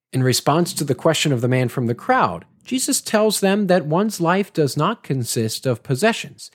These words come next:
and then illustrates this with a parable. From the start, as we've mentioned before on the show, we must remember that wealth was seen as a very definitive sign of God's blessings in the ancient world.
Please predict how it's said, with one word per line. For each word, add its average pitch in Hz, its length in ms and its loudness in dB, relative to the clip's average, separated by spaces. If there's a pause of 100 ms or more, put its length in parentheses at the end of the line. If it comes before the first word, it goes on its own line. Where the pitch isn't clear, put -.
(160)
and 170 120 2
then 175 200 4 (100)
illustrates 226 560 0
this 104 240 -10
with 185 140 -4
a 190 60 -4
parable. 208 520 -2 (380)
From 127 160 0
the 117 80 2
start, - 480 0
as 139 140 -4
we've 143 160 2
mentioned 185 340 0
before 240 340 -2
on 135 160 2
the 98 80 -4
show, 85 300 -8
we 240 240 -2
must 220 360 0
remember 185 420 2
that 143 200 0
wealth 180 340 0
was 156 220 0
seen 180 260 0
as 143 180 -6
a 147 60 -2
very 160 220 2
definitive 214 680 -4
sign 170 500 0
of 143 160 -2
God's 113 300 -2
blessings 160 580 -2
in 120 80 -4
the 104 140 -4
ancient 95 340 -8
world. 196 420 0